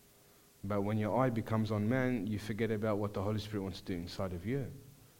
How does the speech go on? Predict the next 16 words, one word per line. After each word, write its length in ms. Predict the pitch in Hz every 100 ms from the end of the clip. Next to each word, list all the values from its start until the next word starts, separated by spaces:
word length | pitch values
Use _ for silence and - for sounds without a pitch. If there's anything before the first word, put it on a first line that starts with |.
| - - - - - - - 98
And 120 | 90
that 140 | 101
is 140 | 98 -
true. 260 | - 80 104 - - - -
Your 180 | 98 87
eye 100 | 113
becomes 340 | 110 110 107
fixated 500 | - 113 - 107 101
on 80 | 107
man. 180 | 127 113
Look 160 | 110 110
what 180 | 95
God's 240 | 107 110 104
doing 220 | 107 101
with 180 | 95 -
him. 320 | 156 101 -